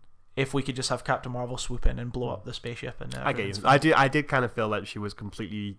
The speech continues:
Speaker 2: just devoid of any character. She only get, she gets that one bit that's really cool where she goes up to Spider-Man and she's like, "Can I get that off?"
Speaker 1: Yeah, which is a good moment. I feel like it's a bit too, when all, when, you know, all the, all the females come in,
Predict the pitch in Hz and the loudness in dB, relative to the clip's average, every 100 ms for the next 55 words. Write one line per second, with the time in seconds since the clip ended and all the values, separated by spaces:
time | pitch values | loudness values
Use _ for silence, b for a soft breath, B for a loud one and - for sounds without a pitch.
0 | - - - 95 101 98 101 98 98 98 | -12 -14 -10 -8 -6 -6 -6 -8 -6 -6
1 | 98 - 107 B B - 139 135 - 135 | -6 -8 -10 B B -2 2 2 0 -4
2 | 131 127 113 120 117 110 107 - b b | -2 0 0 0 0 -2 -4 -6 b b
3 | b 104 113 101 110 101 101 - 104 101 | b -8 -8 -6 -4 -2 -4 -6 -6 -6
4 | 98 101 - 104 101 98 95 95 98 98 | -8 -10 -6 -4 -4 -8 -10 -12 -8 -8
5 | - - _ _ _ - 92 92 90 - | -8 -20 _ _ _ -16 -12 -10 -10 -10
6 | 98 190 196 147 127 135 139 165 240 262 | -2 6 6 6 2 -2 -8 6 8 8
7 | - - - - - - - - - - | 4 -2 -6 -14 -16 -18 -20 -20 -20 -20
8 | - - _ _ _ - 214 214 208 151 | -20 -20 _ _ _ 4 6 8 4 2
9 | 220 240 185 196 226 269 - - 160 165 | 0 2 4 4 4 2 -2 6 6 6
10 | 208 208 202 196 - 160 147 180 - - | 6 6 6 2 0 0 4 2 2 -12
11 | - 196 185 185 180 180 - 156 160 165 | -6 -2 0 0 0 -2 -4 2 4 6
12 | 170 156 160 160 160 165 165 143 135 143 | 4 2 0 0 -2 -4 2 2 2 2
13 | 139 139 143 139 135 143 139 139 135 - | 2 2 0 -2 -2 -6 -4 -6 -6 -6
14 | 139 139 143 | -6 -4 -6